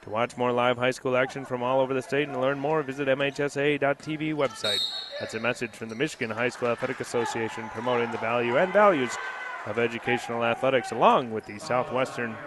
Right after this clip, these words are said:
Michigan stations of Midwest Communications. And during that spot, Erin Morler picked up her second foul, the second one on the Trailblazers. The inbounds is for Ella Sly, no good. Offensive rebound, Camille Walbrink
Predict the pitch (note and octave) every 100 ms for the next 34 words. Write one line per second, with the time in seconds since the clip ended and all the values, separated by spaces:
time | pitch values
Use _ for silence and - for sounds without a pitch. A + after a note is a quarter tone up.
0 | - - - G#3 - G3 F#3 - F3 -
1 | E3+ D3 D3 C3+ C3+ B2+ B2 - - A#2
2 | A#2+ A2+ A#2+ A#2+ - A2 G#2 - - -
3 | - - - G#2 G#2+ A2 A#2+ B2 A#2 A2+
4 | A2+ - - - - - - - A#2 B2+
5 | C#3+ - - C3+ C3+ C3 C#3 C3+ A#2+ C3
6 | B2 B2 - C3 B2+ C3+ C3 B2 - B2
7 | C3 C#3+ B2+ - C3+ C3 C3 C3 B2 -
8 | C3+ C3+ C3 B2+ C#3+ E3+ - - - -
9 | - - - - - - A#2 C3 B2 B2+
10 | B2+ B2 A#2+ A#2 B2 B2 - A#2+ B2 C#3
11 | C#3+ C3 C#3 C3 D3+ D3+ C3+ D#3 D#3+ D#3
12 | D3+ D#3 E3+ D#3+ D#3 D#3 - D3 F3+ F3+
13 | E3 F3 F3+ F3+ E3+ E3+ E3+